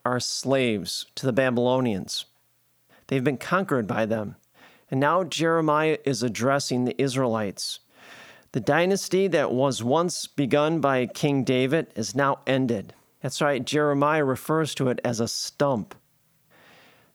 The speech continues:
Now, here in our Christmas season, we can probably appreciate this analogy. You go out into a forest, you pick out a nice Christmas tree, and you chop it down. You bring it to your house, and then you decorate it. Well, that's great.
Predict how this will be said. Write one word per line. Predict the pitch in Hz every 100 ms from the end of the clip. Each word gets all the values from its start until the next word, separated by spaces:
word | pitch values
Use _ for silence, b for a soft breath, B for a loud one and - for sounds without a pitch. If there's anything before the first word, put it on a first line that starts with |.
| -
Now, | - 135 101 _ _
here | - 196
in | 190
our | 156
Christmas | - 160 147 135
season, | - 156 131 117 95 B B
we | -
can | 147
probably | - 151 151 143
appreciate | - 156 147 - 120 -
this | 113 -
analogy. | 117 127 139 143 110 107 101 _ _ B B B
You | -
go | 135 160 175 160
out | 143 165 165 - - -
into | 135 143
a | 135
forest, | - - 131 147 180 - -
you | 135
pick | - 165
out | 147 143
a | 127
nice | 123 139
Christmas | - - 139 - 151 -
tree, | - 170 175 147 - -
and | 127
you | 135
chop | - 156 143
it | 139
down. | - 147 135 107 - _
You | 123
bring | 113 165
it | 180
to | 185
your | 185
house, | 147 143 143 -
and | - 131
then | 131
you | 123
decorate | 131 123 120 120 113
it. | 92 _ _
Well, | - 127
that's | 127 -
great. | - 175 160 -